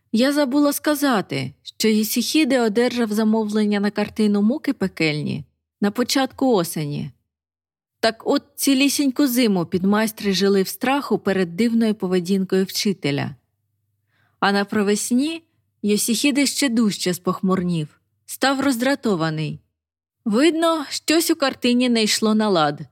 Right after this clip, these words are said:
хоч ескіз уже на чотири п'ятих був готовий. Навіть гірше,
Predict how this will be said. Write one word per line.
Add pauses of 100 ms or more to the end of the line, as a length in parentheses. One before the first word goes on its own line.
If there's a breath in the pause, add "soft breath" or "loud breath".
(360)
хоч
ескіз
уже
на
чотири
п'ятих
був
готовий. (720)
Навіть
гірше,